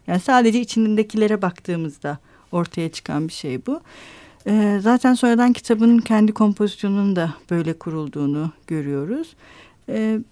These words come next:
bunu biraz açar mısınız? Ben ondan bahsetmek istiyorum. Yani bu yapıyı oluşturmak nasıl aklınıza geldi? Neden böyle bir yapı kurdunuz? Bu planlı bir şey miydi?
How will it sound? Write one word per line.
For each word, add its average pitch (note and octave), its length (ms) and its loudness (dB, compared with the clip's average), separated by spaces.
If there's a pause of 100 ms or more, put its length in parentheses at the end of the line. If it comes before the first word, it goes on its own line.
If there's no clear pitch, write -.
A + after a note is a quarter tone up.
(540)
bunu G4 300 -2
biraz E4 340 0 (380)
açar C4 400 0
mısınız? F3 480 -4
Ben G3 220 -2
ondan F#3 500 -2
bahsetmek E3+ 540 -6
istiyorum. E3+ 400 -6
Yani F3+ 300 0
bu A3+ 140 2
yapıyı G#3+ 600 2 (540)
oluşturmak F#3 720 -2 (260)
nasıl F#3 240 -6
aklınıza F3+ 480 -4
geldi? F3 580 -2 (520)
Neden G3+ 360 2
böyle G3+ 300 4
bir G3 220 2 (300)
yapı F#3+ 460 2 (140)
kurdunuz? F#3 640 -2
Bu G3 80 -4
planlı F#3+ 440 2
bir F3+ 60 -10
şey F#3+ 240 -2
miydi? F#3+ 540 2